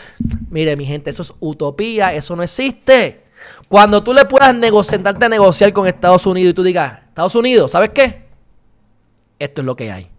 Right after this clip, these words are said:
Y a ti te conviene hacerme Estado, porque aquí vas a ganar seis billones ahora, pero cuando me hagas Estado,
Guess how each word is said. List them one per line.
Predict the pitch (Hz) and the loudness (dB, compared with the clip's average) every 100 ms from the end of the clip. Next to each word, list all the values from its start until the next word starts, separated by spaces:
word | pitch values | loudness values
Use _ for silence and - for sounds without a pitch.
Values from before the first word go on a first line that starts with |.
| _ _ | _ _
Y | - | -8
a | 139 | -8
ti | 170 | -6
te | 202 | -6
conviene | 156 135 160 240 247 185 175 - - | -6 -2 4 6 6 4 -4 -10 -14
hacerme | 120 - 196 170 | -6 0 0 -2
Estado, | 135 - 135 131 120 113 | -10 -8 -4 -2 -4 -8
porque | 120 - | -12 -14
aquí | 104 143 | -12 -6
vas | 143 147 | -4 -4
a | 151 147 127 - | -8 -8 -14 -14
ganar | 123 151 | -8 -8
seis | - 160 | -6 -8
billones | 135 165 160 165 160 | -6 -8 -8 -10 -10
ahora, | - 170 190 143 135 _ _ _ | -6 -2 -2 -4 -12 _ _ _
pero | 135 | -10
cuando | 123 131 | -10 -10
me | 131 | -4
hagas | 180 214 | 0 0
Estado, | 214 262 202 127 | 2 4 4 2